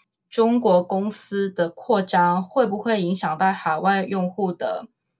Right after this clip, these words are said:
权益也好，隐私也好，这当然是一个很重要的课题。然后我们当然也发现了，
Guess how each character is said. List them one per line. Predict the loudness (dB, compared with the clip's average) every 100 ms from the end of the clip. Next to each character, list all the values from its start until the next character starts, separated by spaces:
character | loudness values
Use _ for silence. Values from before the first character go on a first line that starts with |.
| _
权 | -4 -2 0
益 | 0
也 | 2 0
好， | 0 0
隐 | 0 -4
私 | -8 -8 -4
也 | -4 -4
好， | -8 -14 -18
这 | 0 2
当 | 4 4
然 | 2 2
是 | -2
一 |
个 | -4
很 | -4 -6
重 | -6
要 | -6
的 | -6
课 | -6 -6
题。 | -6 -8 -12
然 | -6
后 | 0 2
我 |
们 | 2 2
当 | 2
然 | 4 2
也 | 0
发 | 0 0
现 | 2 0
了， | -2 -6